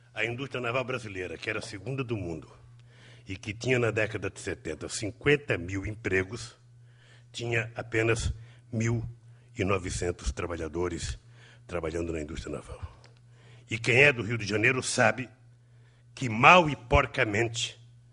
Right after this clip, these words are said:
os trabalhadores dos estaleiros faziam manutenção nas coisas velhas e enferrujadas que estavam atracadas nos portos do Rio de Janeiro. Vocês todos estão lembrados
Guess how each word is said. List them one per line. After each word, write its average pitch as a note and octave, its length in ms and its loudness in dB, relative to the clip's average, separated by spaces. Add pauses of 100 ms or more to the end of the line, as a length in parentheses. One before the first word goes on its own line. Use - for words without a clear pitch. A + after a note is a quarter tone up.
(520)
os - 140 -6
trabalhadores A#2 960 0 (460)
dos G#2 180 -8
estaleiros G#2+ 680 -2 (560)
faziam G2+ 420 -2
manutenção G2+ 840 0 (460)
nas F#2+ 220 0
coisas F2 440 -2
velhas G#2 600 2 (360)
e G2 80 -4
enferrujadas F2 880 -2
que - 120 -10
estavam F2 360 -2
atracadas E2+ 720 -4 (360)
nos F#2 220 -8
portos D#2+ 360 -2
do - 80 -12
Rio D2+ 140 -8
de C#2 80 -16
Janeiro. - 480 -14 (1040)
Vocês C#3+ 360 6
todos C3 360 2
estão B2+ 200 -2
lembrados A#2+ 440 4